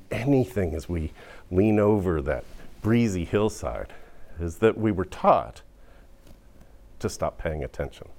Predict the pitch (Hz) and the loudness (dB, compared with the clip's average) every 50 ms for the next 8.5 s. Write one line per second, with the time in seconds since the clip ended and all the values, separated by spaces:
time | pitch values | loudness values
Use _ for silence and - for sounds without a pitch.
0 | - - - - - - - - - - - - - - - - - - - - | -20 -20 -18 -18 -18 -18 -20 -20 -20 -20 -20 -20 -20 -20 -20 -20 -20 -20 -20 -20
1 | - - - 190 - - 196 180 170 - - - 185 214 - 71 - - - - | -20 -6 0 2 2 2 2 0 -2 -4 -4 -2 -2 0 0 -2 -4 -6 -14 -18
2 | - - - - - - - - - - - - - - - - - - - - | -18 -16 -16 -16 -16 -16 -18 -20 -20 -20 -20 -20 -20 -20 -20 -20 -20 -20 -20 -20
3 | - - - - - - - 82 80 - - - 117 127 127 101 76 69 69 67 | -20 -20 -20 -20 -16 -10 -8 -6 -6 -4 0 2 4 4 4 4 2 0 0 0
4 | 76 76 69 62 73 69 - - - - - - - - - - - - - - | 0 0 0 0 -4 -6 -4 -4 -2 -2 -2 -4 -6 -12 -18 -20 -20 -20 -20 -20
5 | - - - - - - - - - - - - - - - - - - - - | -20 -20 -20 -20 -20 -20 -20 -20 -20 -20 -20 -20 -20 -20 -20 -20 -20 -20 -20 -20
6 | - - - - - - - 104 98 87 87 71 69 71 73 73 78 - - - | -20 -20 -20 -20 -4 0 2 4 4 4 2 2 0 0 -2 -2 -4 -4 -4 -6
7 | 190 - - - - - - - - - - 95 - - - - - 92 95 92 | -6 -6 -8 -12 -18 -20 -20 -20 -10 -6 -4 -4 -4 -6 -6 -4 -2 0 0 0
8 | - - - 90 87 87 - - - - | -2 0 0 0 0 -2 -4 -8 -14 -16